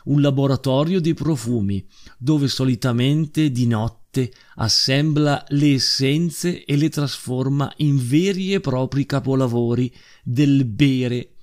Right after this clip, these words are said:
per i palati più esigenti e sensibili, ai quali, come al sottoscritto,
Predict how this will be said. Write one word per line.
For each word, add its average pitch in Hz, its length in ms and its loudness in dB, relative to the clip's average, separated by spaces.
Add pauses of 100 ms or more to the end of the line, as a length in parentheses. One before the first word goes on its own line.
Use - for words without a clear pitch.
(380)
per 131 400 0
i 151 140 -2
palati 120 760 -4
più 135 220 0
esigenti 104 840 0
e 95 60 0
sensibili, 98 840 -2 (220)
ai 110 240 -4
quali, 135 560 -2 (380)
come 135 240 2
al 101 80 2
sottoscritto, 104 1040 -4